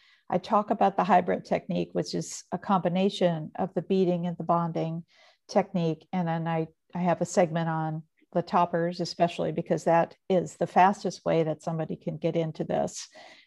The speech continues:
and show them, like, how to attach it and, um, talk about,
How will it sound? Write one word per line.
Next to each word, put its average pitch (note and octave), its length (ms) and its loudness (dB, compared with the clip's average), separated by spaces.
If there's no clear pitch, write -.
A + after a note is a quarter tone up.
and F3 140 -4
show F3 220 4
them, E3 200 2
like, D#3+ 180 -6
how F#3 240 4
to F3+ 120 6
attach E3+ 460 2
it E3 280 0
and, D#3+ 500 -2
um, E3 380 0
talk - 260 0
about, E3+ 340 2